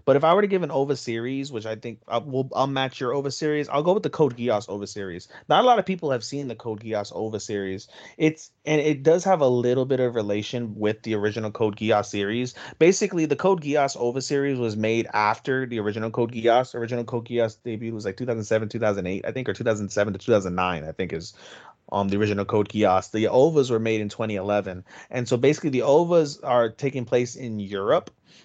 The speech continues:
Um, and it has a whole series with, you know, co-, with, with, with the Geass, and it happens in Europe. And the episode happens between season one and season two. Basically, we have a delusional Lelouch who's already been Geassed by his father,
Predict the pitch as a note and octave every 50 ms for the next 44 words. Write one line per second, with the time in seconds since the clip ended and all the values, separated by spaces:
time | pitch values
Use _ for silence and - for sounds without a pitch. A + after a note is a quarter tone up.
0 | _ - - G#2+ A2 A2 A2 G#2+ A2 G#2+ A2 G2+ - - B2+ A#2+ A2+ A2 A2 G#2
1 | A#2 B2 A#2+ A#2+ G#2+ - C3 C3 B2 - B2 A2+ A2+ A2 A2 A#2 A2 G#2+ G#2+ -
2 | A#2+ A2+ G#2+ G2+ G2+ - A#2 - G2 A2 - - _ _ - G#2 G#2 G2+ - _
3 | _ - A2 G#2 G#2+ - G2+ G2 A2 A2 A2 G#2+ G#2+ G#2+ G#2+ G#2 G2+ - - G2+
4 | G#2+ G2+ G2 F2 D#2+ A2+ G#2 G#2 A2 A2+ A2+ - A#2 A2+ A2+ A#2 A#2 A2 G#2 G2+
5 | G#2 G#2 G2 G2 A2+ A#2+ A#2 A2 E2 F#2+ B2 B2 C#3+ - - - - F#3 D3+ C3+
6 | C#3 C#3 C#3+ - D#3+ C3+ A#2 A2+ G#2+ - B2+ A#2+ A2+ C#3 C#3 C#3 C#3 B2 A2+ A2
7 | A#2 B2+ C3+ B2+ A#2+ G#2+ A2+ A#2+ A#2+ A2+ A2 G2 F2+ - B2 A2+ F#2 F#2 - -
8 | - - - - - B2+ D3 D3 - D#3+ - - C#3+ C3 B2+ A#2+ A#2+ A#2+ B2 B2
9 | B2+ A#2+ A#2+ A2+ A2+ G2+ G2 G#2+ A#2 A2+ A2 B2 A#2 A#2 A2+ G#2+ G2 F#2 G#2 G#2+
10 | A#2+ B2+ B2 - A#2+ G#2+ A2+ G2+ G#2 G#2+ A2 A#2 B2 A2 G#2 G2+ A2 G#2+ G#2+ G#2
11 | A2+ A2 - - G#2 G#2 G2+ G2 F#2 - - F#2+ F#2+ G2+ G#2+ A#2+ B2 B2+